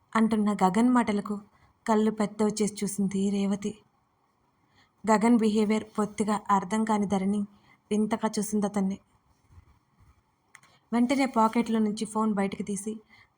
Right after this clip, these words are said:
ఆ ఇంజెక్షన్ ఏంటో Google-లో సెర్చ్ చేశాడు గగన్. "వెరీ గుడ్, ఒక నెల రోజుల పాటు ఇంజెక్షన్ మీకు డైలీ ఇచ్చేద్దాం," అంటూ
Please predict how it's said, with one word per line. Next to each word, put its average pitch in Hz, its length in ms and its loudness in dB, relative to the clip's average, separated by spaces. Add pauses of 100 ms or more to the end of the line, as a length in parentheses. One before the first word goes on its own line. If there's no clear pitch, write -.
ఆ 185 80 4
ఇంజెక్షన్ 214 460 0
ఏంటో 202 340 -2 (400)
Google-లో 208 440 2
సెర్చ్ 202 400 -2
చేశాడు 202 340 0
గగన్. 185 380 -4 (2250)
"వెరీ 214 280 2
గుడ్, 190 240 -2 (200)
ఒక 208 140 -4
నెల 208 180 2
రోజుల 214 300 0
పాటు 226 400 -2 (420)
ఇంజెక్షన్ 220 460 0
మీకు 202 200 0
డైలీ 202 340 2
ఇచ్చేద్దాం," 196 480 -2 (460)
అంటూ 208 340 -2